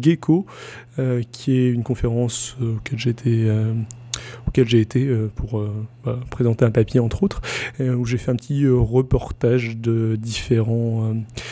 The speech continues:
différentes choses que j'ai pu voir là-bas. Puis j'ai fait aussi récemment un dossier sur le phénotype étendu de Richard Dawkins, qui pourrait aussi vous intéresser, mais qui a pas eu un grand succès et que je réaborderai sans doute, euh,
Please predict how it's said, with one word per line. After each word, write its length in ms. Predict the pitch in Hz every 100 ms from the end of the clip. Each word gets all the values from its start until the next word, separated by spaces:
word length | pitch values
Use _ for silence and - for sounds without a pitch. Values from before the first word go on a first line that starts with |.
| -
différentes 380 | - 139 127 117
choses 240 | - 175
que 80 | -
j'ai 100 | 117
pu 140 | 110 131
voir 240 | 151 151
là-bas. 400 | 123 123 185 254
Puis 120 | -
j'ai 120 | 139 151
fait 140 | 151
aussi 180 | 135 143
récemment 400 | 131 127 127 131
un 60 |
dossier 320 | 120 117 - 135
sur 160 | -
le 100 | 117
phénotype 540 | 107 143 139 127 131 123
étendu 520 | 120 127 120 123 127
de 140 | 117
Richard 340 | 104 104 113 104
Dawkins, 360 | 104 - 135
qui 160 | 135 131
pourrait 200 | 123 120
aussi 180 | 123 123
vous 180 | 117
intéresser, 420 | 117 120 117 113 139
mais 120 | 120
qui 120 | 127
a 60 | 123
pas 160 | 160
eu 120 | 180
un 80 | 170
grand 180 | 143 135
succès 400 | - 127 - 131
et 340 | 139 127 120 117 - - - -
que 120 | - 139
je 100 | 123
réaborderai 540 | 147 147 139 135 151
sans 200 | - 139
doute, 380 | 139 147 123 -
euh, 360 | 131 123 123